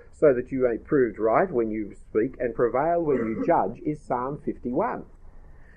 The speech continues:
Because David says, "In sin was I conceived. My whole being, I am sold under sin, and you are right in punishing me, God." And, and indeed, God's justice is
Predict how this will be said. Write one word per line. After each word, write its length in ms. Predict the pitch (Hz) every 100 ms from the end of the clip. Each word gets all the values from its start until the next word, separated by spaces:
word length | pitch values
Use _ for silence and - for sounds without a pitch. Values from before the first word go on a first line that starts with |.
| -
Because 440 | 170 180 175 170 - - - -
David 400 | 170 254 175 151
says, 220 | 151 156
"In 200 | 170 170
sin 460 | 151 - 214 240 202
was 200 | 143 131
I 200 | 143 151
conceived. 760 | - 143 - 190 254 240 - - -
My 220 | 156 175
whole 260 | 208 233
being, 540 | 156 110 190 226 175 120
I 200 | 143 196
am 100 | 175
sold 460 | - 190 254 233 180
under 260 | 165 139
sin, 460 | 131 233 247 120 - - - -
and 200 | 135 117
you 180 | 190 185
are 160 | 135
right 360 | 113 202 233 233 -
in 140 | 165
punishing 560 | - 240 233 196 127 110
me, 100 | 107
God." 340 | 104 101 69 - - - - - - - -
And, 240 | 123 127 117
and 340 | 143 123 113 107
indeed, 320 | 196 160 - - - - - - - - - -
God's 380 | 151 202 226 - -
justice 560 | 214 262 - 135 151 -
is 220 | 151 135